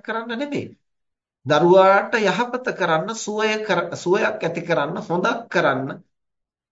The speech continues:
අනේ අපේ දරුවාට පීඩාවක් ඇති නොවෙන්නට ඕන කියන අදහසින් තමයි ඒක කරන්නේ. හැබැයි එතන ප්‍රඥාව නැතිනම් විනාශයි. දැන් මහදන සිටු පුත්‍රයාට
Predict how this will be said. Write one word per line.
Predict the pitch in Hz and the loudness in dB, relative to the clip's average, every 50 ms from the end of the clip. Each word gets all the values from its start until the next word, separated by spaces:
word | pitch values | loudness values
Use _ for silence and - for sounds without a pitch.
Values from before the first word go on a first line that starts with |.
| _ _ - | _ _ -2
අනේ | 151 170 185 185 | 0 2 4 4
අපේ | 175 - - 175 | 2 2 0 -2
දරුවාට | 156 156 156 160 175 180 170 175 175 - | 2 2 2 4 4 2 2 0 -2 -6
පීඩාවක් | - 175 185 196 180 190 185 185 185 190 180 - - | -6 -6 -6 -2 0 0 0 2 0 -2 -4 -6 -6
ඇති | 175 - - 165 | -8 -8 -8 -8
නොවෙන්නට | 160 160 156 165 165 165 170 170 165 165 - | -6 -2 -2 -2 -2 -2 -4 -6 -6 -2 0
ඕන | 165 160 160 165 | 0 0 0 -2
කියන | 160 - - 233 226 | -6 -6 -6 -6 -4
අදහසින් | - 151 151 170 175 196 214 208 - 220 214 208 208 | -4 -2 -2 -2 -2 -2 -4 -2 -2 -4 -6 -6 0
තමයි | - 208 214 247 262 | 0 0 0 0 -2
ඒක | 269 254 - - | -4 -6 -8 -8
කරන්නේ. | - 214 - 117 117 131 | -6 -4 -4 -4 -6 -6
හැබැයි | 147 156 175 175 165 | -6 -2 -2 -2 -2
එතන | - 165 156 - | -2 -6 -8 -6
ප්‍රඥාව | - - 175 175 175 180 214 302 349 240 202 151 | -2 -2 -2 -2 -2 -6 -4 -2 -2 0 0 0
නැතිනම් | 127 123 120 - 147 151 160 185 | -2 -2 -4 -4 -6 -6 -6 -4
විනාශයි. | 160 139 127 127 107 95 - - - _ | -6 -6 -6 -6 -8 -8 -12 -16 -20 _
දැන් | - 110 110 104 | -12 -12 -12 -10
මහදන | 110 113 131 123 139 135 135 139 | -8 -6 -6 -4 -4 -4 -4 -4
සිටු | 135 151 131 135 131 | -6 -6 -8 -8 -6
පුත්‍රයාට | - 156 151 - _ - 135 120 107 - - | -6 -6 -6 -6 _ -2 0 0 0 0 -4